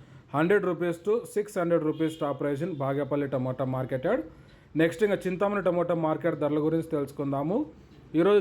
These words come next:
చింతామణి టమాటా మార్కెట్లో పదిహేను కిలోల బాక్సు ప్రారంభ కాయలు వంద రూపాయల నుంచి ప్రారంభమైనాయి. ఇంకా టాప్ ధర విషయానికి వస్తే ఆరు వందల యాభై రూపాయల వరకు అయితే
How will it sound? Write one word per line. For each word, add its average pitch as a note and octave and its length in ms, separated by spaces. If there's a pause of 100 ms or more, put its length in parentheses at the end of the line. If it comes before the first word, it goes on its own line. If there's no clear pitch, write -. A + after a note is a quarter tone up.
చింతామణి G3 460
టమాటా F3 320 (100)
మార్కెట్లో E3 400 (100)
పదిహేను E3 380
కిలోల D#3 220 (100)
బాక్సు C#3+ 300 (100)
ప్రారంభ D3+ 360 (160)
కాయలు D3 320 (460)
వంద D#3 240
రూపాయల F#3+ 300
నుంచి F#3 280
ప్రారంభమైనాయి. D#3 640 (100)
ఇంకా D#3 200
టాప్ D#3+ 280
ధర E3+ 200
విషయానికి C#3+ 400
వస్తే C#3+ 200 (220)
ఆరు E3+ 180
వందల D#3+ 240 (100)
యాభై D3 260
రూపాయల C#3+ 240
వరకు C3+ 180
అయితే G3+ 160